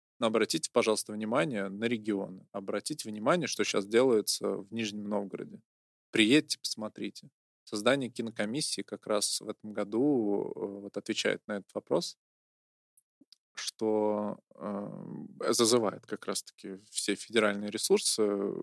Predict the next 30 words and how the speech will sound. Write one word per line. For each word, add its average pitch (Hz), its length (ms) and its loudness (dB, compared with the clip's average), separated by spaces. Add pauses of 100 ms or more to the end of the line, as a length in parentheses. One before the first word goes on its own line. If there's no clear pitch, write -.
(400)
к - 80 -10
нам 120 180 2
в 101 60 -4
Нижний, 110 340 -2
чтобы 104 500 -6 (500)
они 113 220 2
уже 120 220 4
начинали 107 440 0
снимать 104 460 -4
тут. 110 220 -10 (140)
И 113 80 2
если 104 460 2
это 98 180 -2
произойдет, 107 720 2 (120)
э, 104 300 0
произойдут 107 520 2
все - 200 6
остальные 113 480 2
цепочки, - 560 0
которые 104 360 0
должны 101 520 -2 (580)
быть. 113 400 2 (140)
Э, 107 380 2
это 101 340 -8
привлечение... 113 520 0
Ну, 131 120 4
в 113 60 4
общем, 110 380 2
один 120 280 4
из - 320 0